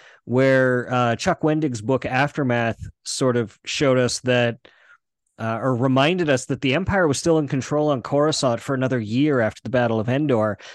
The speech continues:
and they put that riot down pretty aggressively.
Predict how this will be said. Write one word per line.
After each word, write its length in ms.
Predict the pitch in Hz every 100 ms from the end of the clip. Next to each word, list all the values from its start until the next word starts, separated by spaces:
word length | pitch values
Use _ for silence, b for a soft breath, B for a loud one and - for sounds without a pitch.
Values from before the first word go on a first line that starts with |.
| B
and 180 | 127 143
they 100 | 226
put 360 | - 277 294
that 220 | 254 214 113
riot 520 | 123 143 160 120 95
down 500 | 117 117 95 85 - _ _ _ _ _ _ _ _ _ -
pretty 380 | 233 226 220
aggressively. 800 | 185 131 127 - 101 87 85 -